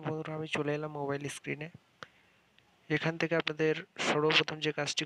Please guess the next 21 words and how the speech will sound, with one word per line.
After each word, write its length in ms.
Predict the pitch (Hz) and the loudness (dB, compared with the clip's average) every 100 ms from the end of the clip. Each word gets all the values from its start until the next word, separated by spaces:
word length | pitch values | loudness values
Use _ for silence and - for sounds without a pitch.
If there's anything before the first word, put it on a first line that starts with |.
| 147 | 2
করতে 220 | 143 - | 0 0
হবে, 180 | 143 147 160 | 4 6 6
একটা 180 | 143 - 185 | 2 -2 0
application 560 | 147 - 156 156 151 151 | 2 2 0 0 0 0
download 300 | 143 139 135 - | -4 -2 -6 -6
করতে 220 | 131 - 135 | -8 -6 -8
হবে। 160 | 135 139 - - - | -6 -8 -10 -6 0
অ্যাপ্লিকেশনটার 640 | 156 165 165 170 175 165 160 | 2 2 4 2 2 0 2
link 180 | 160 165 156 | 0 2 0
আমি 120 | 151 151 | 0 2
description 460 | 151 - 165 160 160 | 0 2 0 0 0
বক্সে 260 | 151 147 160 151 | 2 4 2 2
দিয়ে 140 | 151 156 | 2 4
দিয়েছি, 260 | 160 160 175 | 2 2 2
আপনারা 200 | 156 151 151 | 2 2 2
সেখান 180 | 147 151 147 | 2 0 2
থেকে 140 | 156 151 | 0 2
চাইলে 200 | 147 151 151 | 2 2 0
download 280 | 139 143 - | 0 -2 -4
করে 120 | 143 139 | -4 -2
নিতে 140 | 143 | 0